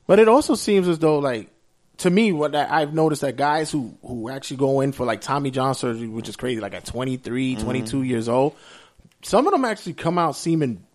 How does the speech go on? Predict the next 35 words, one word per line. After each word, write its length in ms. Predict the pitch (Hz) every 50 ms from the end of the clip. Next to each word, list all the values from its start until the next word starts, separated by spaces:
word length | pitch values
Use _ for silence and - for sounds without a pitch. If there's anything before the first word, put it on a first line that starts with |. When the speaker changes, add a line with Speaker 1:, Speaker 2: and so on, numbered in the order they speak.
| 98 - - _
Speaker 1:
better, 360 | - - 196 190 139 113 104 107
like, 120 | 120 120
Speaker 2:
Yeah, 200 | 147 143 113 101
'cause 120 | 95 - 90
it 60 | 90
Speaker 1:
stronger. 600 | 92 98 139 139 151 190 208 180 131 104 92 - - _ -
Speaker 2:
Yeah, 160 | 123 117 104
it 120 | 98 95 98
heals 320 | 107 110 110 104 92 -
the, 160 | - - -
it 100 | - 98
heals 280 | 95 101 104 101 98 92
the 80 | 95
muscle. 460 | 87 92 98 101 98 - - 80 87 -
So 160 | - - 98
Speaker 1:
Yeah. 220 | - 170 139 113 95
Speaker 2:
they, 160 | 95 92 85
they, 140 | 76 87 87
it's 140 | 87 -
like 120 | - 95 -
a 60 | 92
rejuvenation 840 | 90 95 92 82 - 101 101 95 98 95 95 92 90 - - 92 92
of 120 | 92 82 85
the 60 | 87
muscle, 360 | 90 95 95 92 - - 92
so 160 | 95 - -
they 140 | 85 85 85
don't 200 | 82 87 90 90
ever 180 | 85 80 85 87
have 180 | 90 87 80 -
to, 100 | - 80
like, 180 | 78 82 82 82 - _ _ - - - - - - - _ _ _ - - -
deal 400 | - 104 107 107 104 98 95 92
with, 280 | 95 92 87 - - -
uh, 460 | 92 85 82 80 76 73 71 69 67